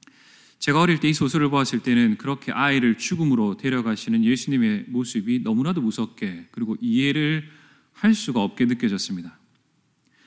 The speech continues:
소설이지만 단지 소설일 수만은 없는 이야기라고도 생각을 합니다. 종종 기적을 체험한 아이들을 하느님께서 일찍 하늘나라로 데리고 가시는 경우들이 있죠.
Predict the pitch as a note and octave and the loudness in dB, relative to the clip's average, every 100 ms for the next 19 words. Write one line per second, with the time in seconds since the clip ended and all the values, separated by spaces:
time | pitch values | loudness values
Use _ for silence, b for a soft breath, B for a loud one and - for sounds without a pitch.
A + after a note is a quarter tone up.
0 | b b b - D3+ F3+ F#3 E3 D3 C3 | b b b 0 4 4 4 4 4 4
1 | B2 B2 A#2 - A2 A#2 B2+ C3+ A2+ D#3 | 6 4 2 0 -2 -2 -4 -6 -4 -4
2 | D#3 - B2 A#2 A2 G2 G#2 B2 A#2 G#2 | -4 -2 0 2 0 0 0 2 0 -2
3 | G#2+ G#2+ A#2 G#2+ G2+ E2+ F#2+ B2+ B2 B2+ | -4 -4 -4 -4 -8 -12 -14 -14 -10 -10
4 | A#2+ G#2+ G2+ G2 F2+ E2+ - _ _ _ | -8 -10 -10 -10 -10 -14 -20 _ _ _
5 | _ _ b b b b b b b D3 | _ _ b b b b b b b 0
6 | D3 D3+ D#3+ E3 D3+ C#3 C#3+ D3 C#3 D3+ | 2 4 2 2 2 0 0 0 2 2
7 | C3+ A#2+ A#2 D3 D3 C3 A#2 A#2 C3 D3+ | 2 2 0 -2 0 0 0 -4 -2 -2
8 | D#3 B2+ - E3+ D#3 C3 A#2+ A2 G#2+ C#3+ | -2 -8 -6 -6 -2 0 0 0 -2 -2
9 | C3 A#2 A#2 - B2 A2 G#2+ G#2+ G#2 A2+ | -2 0 -2 0 0 0 -2 -2 -2 -2
10 | B2+ D3+ - G2 | -2 -6 -8 -10